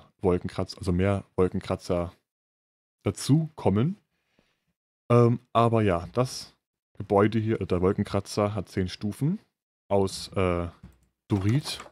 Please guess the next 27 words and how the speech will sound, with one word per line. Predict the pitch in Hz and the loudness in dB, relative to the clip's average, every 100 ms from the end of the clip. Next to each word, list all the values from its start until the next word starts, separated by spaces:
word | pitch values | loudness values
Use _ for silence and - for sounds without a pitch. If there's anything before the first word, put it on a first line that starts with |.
| _ _ _ _ - | _ _ _ _ -4
und | 110 | 0
Dschungelholz | 101 104 101 107 120 - | 4 4 6 4 2 -4
und | 101 - | -4 -2
halt | 90 | -2
mit | - - | -4 -4
Steintreppen. | 92 95 - 90 104 127 - _ _ _ _ _ _ _ _ _ | 0 0 0 -4 -4 -8 -10 _ _ _ _ _ _ _ _ _
Und | - | -2
das | 104 101 | -2 2
war | 110 | 0
verdammt | 110 104 - 113 131 - | 2 -2 4 4 4 -6
viel | - - 117 117 - | -18 -6 0 2 0
Arbeit | - 107 104 | -4 -4 -2
gewesen. | 95 95 95 107 131 _ - - - _ _ - | -2 -2 -2 -4 -6 _ -16 -14 -18 _ _ -2
Also | 101 98 | 0 0
wirklich | 107 | -4
verdammt | 107 98 101 | -6 -2 -4
viel | 107 98 | -4 -2
Arbeit | 95 95 98 - | 0 0 -4 -6
mit | 92 - - _ _ _ _ _ - | -10 -10 -20 _ _ _ _ _ -2
erstmal | 110 - 101 | -2 0 -4
Glasfarben, | - 98 127 - 135 131 131 143 143 | 0 2 2 0 2 2 2 0 -6
erstmal | 107 107 92 | -6 -4 -4
Doritfarben | - 95 120 135 - 120 117 117 | -4 0 0 -2 -2 0 2 0
und | 110 | -2
so. | 113 113 - | 0 0 0
Alter | 120 139 151 - 117 | 2 4 2 0 -4
Schwede. | 117 - 104 92 87 | -4 -4 -4 -2 -6